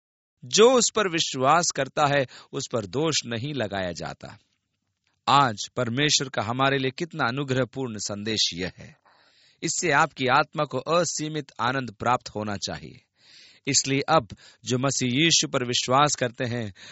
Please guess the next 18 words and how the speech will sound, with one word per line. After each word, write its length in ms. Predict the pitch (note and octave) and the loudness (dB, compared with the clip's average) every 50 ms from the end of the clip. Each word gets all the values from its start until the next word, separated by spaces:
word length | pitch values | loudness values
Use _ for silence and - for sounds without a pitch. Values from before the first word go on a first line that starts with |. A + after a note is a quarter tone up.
| - - - | -14 -6 -2
उनके 300 | C3 D3+ D#3 C#3+ - C#3 | -2 -2 -2 -2 -2 0
लिए 120 | B2+ C3 | 0 0
कोई 280 | A#2+ - - D#3 D3+ C#3 | -2 -2 -2 0 0 0
दोष 480 | A#2+ G2+ A2+ C3 D3+ D#3+ D3+ - - B2+ | -2 -2 -2 0 0 0 0 0 0 0
या 80 | A2+ | -2
दंड 360 | G2 F#2+ A2 B2+ C3+ C3 B2+ | -2 -2 -4 -4 -4 -4 -6
की 200 | G#2 - - A2+ - - | -8 -8 -8 -10 -8 -8
आज्ञा 400 | E2 F2 F2+ D#2 E2+ A2 B2 B2 | -8 -8 -8 -8 -6 -6 -6 -6
नहीं 300 | A2 F2 D#2+ C#2 E2 D#2 | -6 -10 -12 -12 -14 -16
है। 160 | C#2+ C#2+ - _ _ _ _ _ _ _ _ _ _ _ _ - | -16 -18 -20 _ _ _ _ _ _ _ _ _ _ _ _ -4
क्या 120 | - F3+ D3 | 0 2 4
यही 320 | C3+ C#3 C#3 C#3+ F#3+ G#3+ | 4 4 4 2 2 0
बात 320 | F#3+ F3+ F#3+ F#3+ F#3 - D#3+ | 4 6 6 6 6 4 0
वह 160 | D#3 E3+ E3+ | 0 0 0
नहीं 280 | D#3 C#3 D#3 F#3 G3 | 0 0 -2 -2 -4
कर 180 | F#3+ - F#3 F3+ | -2 -2 -2 -2
रहा 260 | F#3 F3+ E3 F3+ F#3 | -2 -4 -4 -4 -6
है? 240 | F#3 F3+ F3 E3+ | -8 -10 -12 -16